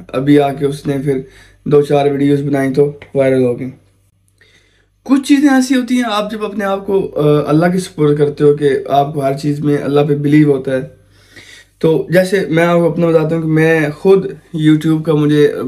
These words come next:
बहुत अरसे से शौक़ था, शुरू से ही मेरा, अ, ये जुनून भी था कि मैं videos बनाऊँ, अ, YouTube पे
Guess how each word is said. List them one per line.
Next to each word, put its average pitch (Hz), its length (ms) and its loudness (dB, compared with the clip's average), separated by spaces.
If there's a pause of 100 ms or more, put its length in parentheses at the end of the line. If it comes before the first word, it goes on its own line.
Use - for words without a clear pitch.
(440)
बहुत 156 320 0
अरसे 151 360 -2
से 151 140 -2
शौक़ 139 280 -2
था, 135 400 -4
शुरू 156 280 0
से 151 140 -2
ही 147 60 2
मेरा, 143 360 2 (400)
अ, 139 140 -2
ये 139 180 2
जुनून 156 420 4
भी 170 80 2
था 156 260 0
कि 151 80 -2
मैं 147 160 4
videos 147 380 4
बनाऊँ, 143 380 0 (580)
अ, 131 120 2
YouTube 143 560 0
पे 135 280 0